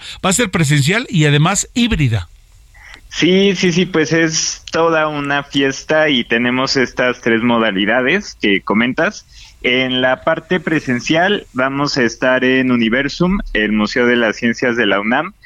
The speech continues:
Speaker 2: a partir del veinte de octubre y hasta el veintitrés.
Speaker 1: Sí.
Speaker 2: La modalidad virtual, eh, comienza mañana, de hecho, con la inauguración.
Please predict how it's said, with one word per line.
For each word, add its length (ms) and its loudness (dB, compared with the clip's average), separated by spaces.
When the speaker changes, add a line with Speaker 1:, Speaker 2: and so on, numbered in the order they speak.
Speaker 2:
a 300 -4
partir 480 0
del 480 2
veinte 720 0
de 200 0
octubre 680 -2
y 140 0
hasta 300 -2
el 80 -2
veintitrés. 760 -4
Speaker 1:
Sí. 160 -6
Speaker 2:
La 120 0
modalidad 640 0
virtual, 720 0
eh, 400 0
comienza 1200 0
mañana, 640 -2
de 160 2
hecho, 240 -4
con 220 -2
la 180 0
inauguración. 1000 0